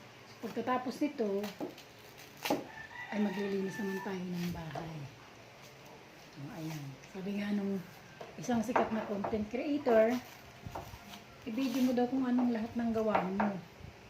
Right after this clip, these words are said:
Kasi pilit at pilit na may manonood sa'yo. Kasi doon daw sila nagsimula. So, sila'y pamali-mali din, hindi maganda.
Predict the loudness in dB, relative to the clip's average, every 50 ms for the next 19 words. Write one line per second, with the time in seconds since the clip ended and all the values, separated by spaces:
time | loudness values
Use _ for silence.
0 | -18 -18 -18 -18 -16 -12 -10 -6 -2 -2 -2 0 0 2 2 2 2 0 -2 -4
1 | -6 -4 -2 0 0 0 0 0 0 0 2 2 0 0 -2 -2 -2 -2 -2 -2
2 | -4 -4 -6 -6 -6 -6 -4 -4 -2 -2 -2 -4 -2 -4 -4 -4 -4 -8 -14 -14
3 | -14 -16 -18 -18 -18 -12 -4 -4 -2 0 2 2 4 4 4 6 8 10 10 12
4 | 10 8 8 4 2 0 -4 -6 -6 -4 -4 -4 -4 -6 -6 -8 -10 -14 -16 -16
5 | -18 -18 -18 -18 -18 -18 -20 -20 -20 -20 -20 -20 -20 -20 -20 -20 -20 -18 -18 -16
6 | -16 -16 -16 -16 -16 -12 -10 -8 -8 -8 -10 -12 -16 -18 -18 -20 -18 -16 -14 -14
7 | -14 -14 -16 -18 -10 -2 2 4 4 4 6 6 4 6 6 4 4 4 4 4
8 | 4 2 2 2 4 4 6 6 6 6 4 4 2 0 0 -2 0 0 2 6
9 | 6 8 8 8 6 6 4 4 4 0